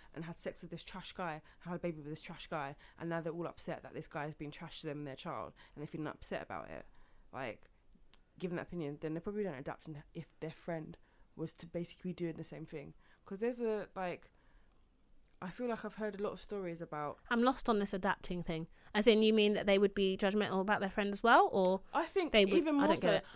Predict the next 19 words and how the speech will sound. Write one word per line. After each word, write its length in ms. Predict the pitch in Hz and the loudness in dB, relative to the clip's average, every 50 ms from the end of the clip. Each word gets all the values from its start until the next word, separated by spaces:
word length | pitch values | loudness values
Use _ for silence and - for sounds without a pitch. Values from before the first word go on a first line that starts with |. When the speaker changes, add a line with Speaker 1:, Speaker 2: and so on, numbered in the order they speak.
| - - | -12 -2
Speaker 1:
I 200 | - 233 302 403 | 2 4 4 4
think, 340 | - - 349 277 208 - - - - - - - - - - - - | 2 -2 -4 -4 -4 -8 -10 -16 -16 -20 -20 -20 -20 -20 -12 0 4
I 160 | 233 277 370 | 4 4 4
personally 340 | 370 339 330 - - 247 226 | 4 0 -4 -2 -2 -6 -6
feel 160 | 240 240 220 | -2 -2 0
like 220 | 202 175 - - | 0 -2 -2 -4
when 100 | 190 175 | -6 -4
I 200 | - - 175 185 | -4 -4 -4 -4
told 400 | 190 - 180 156 156 156 160 - _ _ _ _ _ _ _ _ _ - | -6 -6 -6 -6 -6 -8 -10 -14 _ _ _ _ _ _ _ _ _ -10
a 60 | 180 | -10
few 180 | 160 - 180 175 | -10 -8 -12 -8
people 400 | - 180 170 - 160 151 147 147 | -8 -8 -8 -8 -10 -10 -10 -8
that 200 | - 147 - - _ - - | -8 -8 -8 -10 _ -8 -6
I 140 | 151 156 | -6 -6
was 160 | 160 151 156 - | -4 -6 -10 -10
pregnant, 460 | - 131 - 113 113 117 147 - - _ - _ - _ - - _ _ _ _ _ - - - _ _ _ _ _ _ _ _ _ _ _ - _ _ - _ - | -12 -14 -12 -12 -14 -14 -14 -16 -20 _ -20 _ -20 _ -20 -20 _ _ _ _ _ -20 -20 -20 _ _ _ _ _ _ _ _ _ _ _ -20 _ _ -20 _ -12
they 180 | 170 170 170 190 | -4 -2 -2 -2
judged 320 | 180 165 131 - - - | -2 -4 -6 -6 -10 -12
me. 220 | 113 - 160 175 | -10 -12 -12 -14